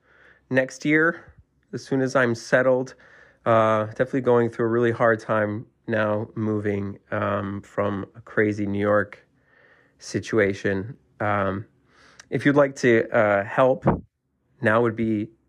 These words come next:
the most excellent time to support the podcast. All Buy Me a Coffee donations go, uh, directly to getting me up and running again. Uh, I could really, really use that, and I appreciate it.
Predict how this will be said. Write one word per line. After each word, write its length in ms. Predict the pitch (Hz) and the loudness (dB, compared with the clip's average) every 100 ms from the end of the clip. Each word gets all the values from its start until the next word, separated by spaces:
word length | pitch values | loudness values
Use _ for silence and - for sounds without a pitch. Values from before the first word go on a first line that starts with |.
| _ _ - 247 | _ _ -20 -6
the 140 | 123 | 2
most 340 | 143 131 127 - | 4 4 2 -2
excellent 440 | 107 - 101 92 | -4 -4 -6 -6
time 480 | - 101 98 120 156 _ _ - | -6 -4 -4 -8 -16 _ _ -12
to 160 | - | -8
support 600 | 110 - - 104 104 - _ - | -6 -6 0 2 0 -2 _ -18
the 80 | |
podcast. 640 | 113 113 110 - 107 107 - - _ _ - | -2 2 2 2 0 -2 -6 -18 _ _ 0
All 240 | 117 120 | 2 4
Buy 240 | 120 110 110 | 2 0 0
Me 180 | 107 | 0
a 60 | 104 | -2
Coffee 640 | - 107 107 110 107 107 - _ _ - | -2 -2 -2 -2 -4 -4 -10 _ _ -6
donations 540 | 98 101 104 - 101 | 0 0 0 -2 -6
go, 320 | 98 98 98 - _ | 0 0 0 -4 _
uh, 340 | 107 98 95 104 - | -4 -2 -2 -6 -6
directly 420 | 104 104 101 98 | 0 0 0 -4
to 220 | 101 - 98 | -6 -6 -6
getting 300 | 98 101 98 | -4 -4 -2
me 100 | 101 | -2
up 160 | 101 | -2
and 120 | 98 | -4
running 300 | 98 98 101 | -2 0 -2
again. 460 | 101 101 104 104 101 - - - _ | -4 -2 0 0 -4 -10 -20 -20 _
Uh, 80 | 101 | -2
I 160 | 95 95 | 0 -2
could 180 | - 98 | -4 -6
really, 340 | 101 104 101 | 0 2 2
really 220 | 98 101 | 2 0
use 180 | 104 101 | 0 0
that, 300 | 104 101 - | 2 2 0
and 120 | 113 | -2
I 100 | 101 | -2
appreciate 640 | 98 95 - 101 - 104 104 | -2 -4 -4 -4 -2 0 2
it. 280 | 95 98 | 0 -4